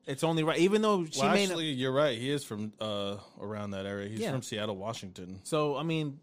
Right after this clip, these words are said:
Speaker 1: them people like that, they're, they're grown, they known to have a prenup before a wedding. It's not, when you get married, you know, it's kinda like you're gambling. You're betting some, you're betting somebody half your shit. You're gonna be with them for the rest of your life.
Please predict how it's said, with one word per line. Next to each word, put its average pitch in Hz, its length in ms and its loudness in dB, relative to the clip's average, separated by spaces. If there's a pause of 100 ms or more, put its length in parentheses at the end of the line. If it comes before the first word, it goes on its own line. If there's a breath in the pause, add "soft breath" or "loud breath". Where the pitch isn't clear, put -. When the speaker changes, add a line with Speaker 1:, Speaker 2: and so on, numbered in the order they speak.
(100)
Speaker 1:
them 151 140 -4
people 202 260 -2
like 151 260 0
that, 160 280 2
they're, 160 180 4
they're 147 300 0
grown, 147 340 -4
they 160 160 0
known 143 520 -4
to 131 140 -8
have 143 200 -4
a 123 40 -8
prenup 120 360 -8
before 120 240 -10
a 117 40 -4
wedding. 117 200 -4
It's 175 140 -8
not, 214 180 -6 (400 soft breath)
when 175 160 2
you 240 80 2
get 220 160 0
married, 196 320 0
you 175 80 0
know, 156 240 0
it's - 180 -8
kinda 180 240 -6
like 165 220 -6
you're 135 80 -4
gambling. 139 560 -2
You're 123 140 -8
betting 127 340 -4
some, 131 240 -6
you're 131 100 -2
betting 139 300 0
somebody 143 400 0
half 143 240 -2
your 123 60 -6
shit. 160 260 -6
You're 123 140 -6
gonna 131 140 -2
be 131 100 -2
with 131 100 -2
them 123 140 -6
for 120 100 -6
the 113 80 -2
rest 120 240 -4
of 120 60 -8
your 117 80 -4
life. 120 360 -6